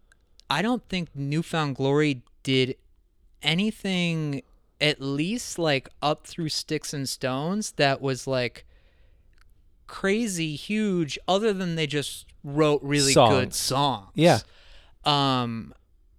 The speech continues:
Speaker 1: there's never really, like, a scope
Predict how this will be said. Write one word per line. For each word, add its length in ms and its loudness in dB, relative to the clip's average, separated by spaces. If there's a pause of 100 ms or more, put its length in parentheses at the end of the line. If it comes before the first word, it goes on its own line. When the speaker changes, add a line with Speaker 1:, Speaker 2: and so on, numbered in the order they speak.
(280)
Speaker 1:
there's 340 2
never 680 2
really, 320 2
like, 300 0
a 60 -2
scope 760 -2